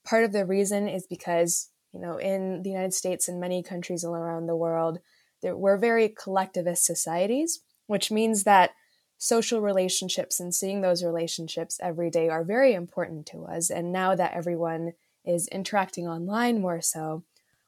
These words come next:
or perhaps not being able to interact, even seeing someone across the street and just talking with them for a little while, we face that sort of social anxiety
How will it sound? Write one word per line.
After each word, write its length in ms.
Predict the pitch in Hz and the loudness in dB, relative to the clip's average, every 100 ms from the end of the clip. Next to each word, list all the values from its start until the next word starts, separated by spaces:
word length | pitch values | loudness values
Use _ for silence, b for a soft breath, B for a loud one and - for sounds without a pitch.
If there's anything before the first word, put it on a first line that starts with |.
| - | -6
or 60 | |
perhaps 500 | 185 190 233 233 - | -4 -2 -2 0 0
not 180 | 196 180 | 0 -2
being 200 | 185 175 | -2 0
able 180 | 170 165 | 0 -2
to 140 | - | -6
interact, 460 | 170 170 165 160 - | -8 -8 -8 -6 -6
even 220 | 170 160 | -8 -2
seeing 360 | - 185 170 170 | 0 0 -2 -2
someone 300 | - 165 165 | -4 -4 -6
across 320 | - 175 180 | -4 -4 -2
the 100 | 185 | 2
street 480 | - 220 214 185 185 | 2 4 4 2 0
and 240 | 185 170 | -4 -4
just 260 | 180 175 - | -2 -2 -2
talking 360 | 180 180 170 | -4 -4 -8
with 140 | 170 - | -8 -8
them 180 | 170 170 | -8 -8
for 180 | 175 | -6
a 80 | 165 | -4
little 280 | 165 165 165 | -2 -2 0
while, 360 | 165 160 160 - b b b b - | 0 -2 -4 -8 b b b b 0
we 280 | 214 208 | 4 4
face 500 | 208 - 240 240 - | 2 6 8 8 6
that 280 | - 202 - | 2 2 2
sort 240 | - 190 180 | 0 2 2
of 120 | 180 | 2
social 420 | - 208 - 196 | 0 0 0 -2
anxiety 800 | 175 175 165 175 180 180 180 | -2 -2 0 4 6 6 4